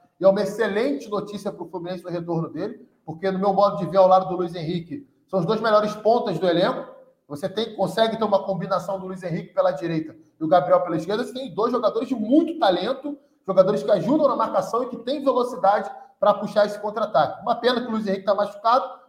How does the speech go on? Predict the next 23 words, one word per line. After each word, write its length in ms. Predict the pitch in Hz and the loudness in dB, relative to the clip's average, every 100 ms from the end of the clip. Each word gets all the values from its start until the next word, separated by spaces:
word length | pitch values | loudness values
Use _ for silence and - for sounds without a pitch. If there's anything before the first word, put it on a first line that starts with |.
| _ | _
mas 220 | 202 175 | -2 2
volta 340 | 151 196 214 | 8 8 8
agora 400 | 208 170 180 196 - - _ | 2 4 4 2 -4 -16 _
o 880 | 180 190 190 185 185 185 175 170 - | -2 0 2 4 4 2 0 -4 -2
Gabriel 340 | - 185 190 196 | 4 8 8 8
Teixeira. 520 | 190 - 170 123 113 - _ _ | 2 -2 -2 -2 -6 -16 _ _
É, 480 | 165 175 175 170 180 | 2 6 6 4 0
o 60 | 214 | 4
Iago 500 | 202 202 165 170 165 | 8 8 8 0 2
já 140 | 208 | 2
vinha 280 | - 220 285 | 2 2 0
jogando 280 | 214 208 - | 0 -4 -4
bem 140 | 196 | -6
no 60 | 196 | -8
primeiro 280 | 180 175 156 | -8 -8 -2
tempo, 240 | 220 262 | 0 0
gostei 220 | 226 196 | -4 -8
muito 140 | 208 214 | -8 -6
do 40 | |
jogo 140 | 208 196 | -6 -6
do 80 | |
Martinelli 580 | 196 196 - 180 202 180 | -8 -8 -6 0 0 0
também 320 | 170 165 185 | -6 -6 -8